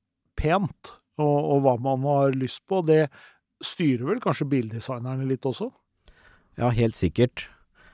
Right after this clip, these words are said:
Speaker 2: Eh, det er, det er antagelig mange som, eh, forsøker å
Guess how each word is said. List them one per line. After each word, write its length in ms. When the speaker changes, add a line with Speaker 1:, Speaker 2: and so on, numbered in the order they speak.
Speaker 2:
Eh, 400
det 80
er, 140
det 80
er 160
antagelig 400
mange 260
som, 340
eh, 420
forsøker 640
å 80